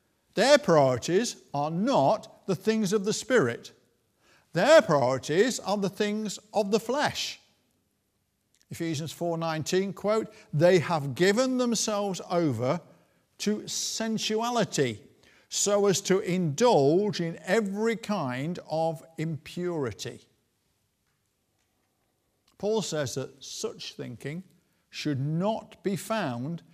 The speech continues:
in the lives of believers, since we have been taught differently. So four twenty to twenty-four, he says, quote, "That, however, is not the way of life you learned when you heard about Christ. You were taught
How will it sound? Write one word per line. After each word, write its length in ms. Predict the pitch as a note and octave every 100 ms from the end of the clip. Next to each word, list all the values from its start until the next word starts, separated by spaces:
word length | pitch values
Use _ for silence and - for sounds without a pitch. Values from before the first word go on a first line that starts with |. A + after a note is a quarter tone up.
| _ -
in 100 | D#3+
the 120 | D#3+
lives 520 | E3 E3+ F3 E3+ D3+ C#3+
of 160 | C3
believers, 720 | D#3+ D#3+ G3+ D#3+ A#2 A#2+ - - _ -
since 340 | - F3+ -
we 440 | F3 G3 A#3 D#3 E3+
have 240 | D3+ D#3
been 200 | F#3 G#3
taught 500 | - D#3+ C#3 D#3 - - _ -
differently. 640 | A#3+ A#3 A3 F3 C3+ A2 - _ _ _ -
So 240 | - D#3+
four 340 | - F3+ E3+ D3+
twenty 320 | - D#3 C3+
to 140 | D3+
twenty-four, 760 | - D#3+ C#3+ C3 - C3+ C3+ C#3+
he 100 | C3
says, 380 | - C#3 F#3 -
quote, 480 | - D#3+ F#3+ G#3 - - -
"That, 320 | F#3 F#3+ - _ _
however, 520 | - C#3+ B2 A#2+ E3+ - -
is 180 | F#3 C#3
not 460 | E3 A#3 B2+ - - _ -
the 100 | D#3+
way 240 | F3 F3
of 100 | E3+
life 380 | F#3 F#3 F#3 -
you 320 | D3+ F#3+ C4
learned 460 | F3 A#2 A2+ A2 - _ _ _ _ -
when 120 | E3+
you 120 | E3+
heard 220 | F3 F3+
about 320 | F3 F3+ F3+
Christ. 560 | - A3+ A#3+ A2 - - _ _ _ _ _ -
You 220 | F3 C#4+
were 140 | A#3+
taught 500 | - C3 B2 E3+ -